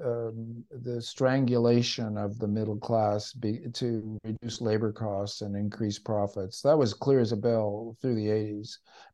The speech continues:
It hadn't yet, um, completely strangled the, the hopes of young people. And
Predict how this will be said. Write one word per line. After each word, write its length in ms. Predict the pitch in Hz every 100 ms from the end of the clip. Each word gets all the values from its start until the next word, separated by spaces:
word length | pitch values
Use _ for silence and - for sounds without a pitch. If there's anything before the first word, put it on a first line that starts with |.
| -
It 120 | 127
hadn't 340 | 135 151 147
yet, 340 | 123 135 135 - _ 151 180 _ _ -
um, 480 | 123 113 113 113 - _ - 123 147 -
completely 600 | - 117 135 135 123 107
strangled 680 | - 113 107 107 104 98 - _ _ _ _ _ -
the, 480 | 113 110 107 104 110 _ 135 -
the 280 | 117 113 110
hopes 380 | 107 120 - 113
of 100 | 104
young 240 | 110 104
people. 500 | - 147 - 110 110
And 280 | 110 107